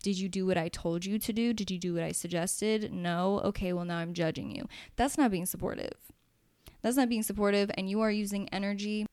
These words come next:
and time that you could be putting into yourself, trying to force someone and shame someone into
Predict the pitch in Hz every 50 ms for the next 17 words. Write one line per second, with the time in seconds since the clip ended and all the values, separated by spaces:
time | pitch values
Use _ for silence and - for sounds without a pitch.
0 | _ - 196 208 202 202 196 - - - - - 208 196 196 196 202 208 208 185
1 | - - 196 196 190 - - 196 196 - 214 202 196 190 - _ - - - 220
2 | 202 190 185 175 165 175 - 170 160 - - - - - - - - - - -
3 | - - - - - 196 185 175 185 185 - - 185 - - - - 180 185 196
4 | - - - - - 214 208 220 214 220 220 220 220 226 226 220 - - 185 185
5 | - - - 180 180 180 185 185 - 185 185 185 180 180 180 180 180 - - -
6 | 185 180 185 180 - - 175 170 175 - - - - 202 202